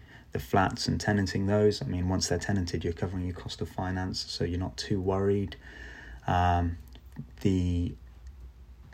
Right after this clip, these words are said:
uh, retail units into, into six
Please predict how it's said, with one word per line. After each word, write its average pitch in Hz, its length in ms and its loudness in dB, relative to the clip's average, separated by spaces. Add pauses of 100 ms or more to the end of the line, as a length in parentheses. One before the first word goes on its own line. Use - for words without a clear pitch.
(240)
uh, 87 220 -2
retail 104 460 10
units 101 600 6 (360)
into, 90 640 0
into 98 180 -4
six - 580 -2